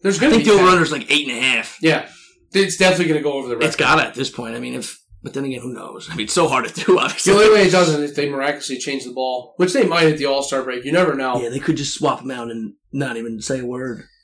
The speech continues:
Speaker 2: I
Speaker 1: 'Cause
Speaker 2: mean,
Speaker 1: you,
Speaker 2: obviously
Speaker 1: I mean,
Speaker 2: they wouldn't.
Speaker 1: dude, you see, like, how many pitchers this year are even close to throwing no-hitters, too.
Speaker 2: Yeah, there have been
Speaker 1: DeGrom was,
Speaker 2: close.
Speaker 1: like, six innings the other day, no hits. I mean, yeah, it's DeGrom, but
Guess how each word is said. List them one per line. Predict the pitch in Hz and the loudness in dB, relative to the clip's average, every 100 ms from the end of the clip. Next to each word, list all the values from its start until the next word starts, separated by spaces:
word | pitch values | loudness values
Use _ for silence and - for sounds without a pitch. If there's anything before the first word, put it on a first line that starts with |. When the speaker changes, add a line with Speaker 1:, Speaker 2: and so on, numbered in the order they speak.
| _ | _
Speaker 2:
I | 143 | -2
Speaker 1:
'Cause | 151 | 0
Speaker 2:
mean, | |
Speaker 1:
you, | 139 | 2
Speaker 2:
obviously | 151 165 | 0 0
Speaker 1:
I | |
mean, | 160 | 0
Speaker 2:
they | |
wouldn't. | 143 160 | 2 0
Speaker 1:
dude, | 131 | 0
you | 190 | -2
see, | 185 - 170 | 0 0 0
like, | 127 120 | -2 -4
how | 160 160 | -2 0
many | 143 | 0
pitchers | - 147 135 123 | -2 -4 -6 -10
this | 127 143 | -10 -6
year | 139 | -4
are | 127 143 | -4 -2
even | 151 202 175 | 0 0 -4
close | - 147 269 - | -4 0 2 0
to | 156 | -4
throwing | 151 139 131 | -6 -4 -4
no-hitters, | 131 147 156 151 | -2 0 0 -2
too. | - 285 370 - | -2 2 2 0
Speaker 2:
Yeah, | 127 117 | -4 -4
there | 120 | -4
have | 107 | -4
been | - | -4
Speaker 1:
DeGrom | 208 247 320 | 2 2 4
was, | 349 - | 2 0
Speaker 2:
close. | 240 | 0
Speaker 1:
like, | 233 | 0
six | 233 - 302 - | 0 -4 -2 0
innings | 285 359 156 | 2 4 4
the | 165 | 2
other | 160 | 4
day, | 175 180 | 4 2
no | 196 | 2
hits. | 202 269 - | 2 0 0
I | 160 | -2
mean, | 165 151 | -4 -4
yeah, | 175 202 | -2 -2
it's | 202 | -2
DeGrom, | 160 175 190 165 | -4 0 0 2
but | 151 | 0